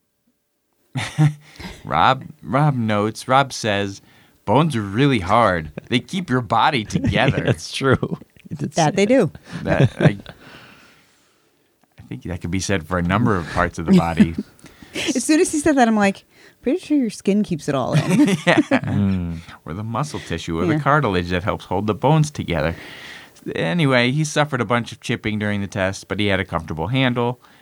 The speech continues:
Speaker 1: And then the sharpness test was a pork shoulder slice.
Speaker 2: Yeah.
Speaker 1: Doug says when Mike's up to test, "I'm about to go hog wild."
Speaker 3: Okay.
Speaker 1: Great dad joke, Doug.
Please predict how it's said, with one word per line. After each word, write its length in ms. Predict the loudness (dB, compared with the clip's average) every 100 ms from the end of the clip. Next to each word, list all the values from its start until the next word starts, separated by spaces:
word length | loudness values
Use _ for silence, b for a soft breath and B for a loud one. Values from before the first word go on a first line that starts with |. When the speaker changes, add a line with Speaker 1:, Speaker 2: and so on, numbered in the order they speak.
| b
Speaker 1:
And 140 | -4 0
then 160 | 0
the 100 | -2
sharpness 540 | -2 2 2 2 -8 -4
test 320 | -2 -2 -4
was 160 | -2
a 80 | -2
pork 320 | -2 0 0
shoulder 360 | 0 0 0 -2
slice. 680 | -6 0 2 2 0 -10 -18 b b b b b b -20 _ _ _ _ _ _ _ _ -10
Speaker 2:
Yeah. 140 | -2
Speaker 1:
Doug 280 | 2 4 2
says 520 | -2 0 4 4 2 -2
when 160 | -2
Mike's 520 | 2 0 0 -14 -16 -18 _
up 240 | -4 -4 -4
to 80 | -10
test, 260 | -2 -2 -2 -4
"I'm 220 | 0 0
about 320 | 0 -2 -2
to 80 | -4
go 240 | 0 0
hog 440 | 0 0 0 0 0
wild." 760 | 0 2 2 2 0 -2 -8 -16 b b b b _ _ _ _ _
Speaker 3:
Okay. 100 | -10
Speaker 1:
Great 260 | -4 -4 0
dad 260 | 0 0
joke, 300 | -2 -8 -10
Doug. 260 | -8 -6 -6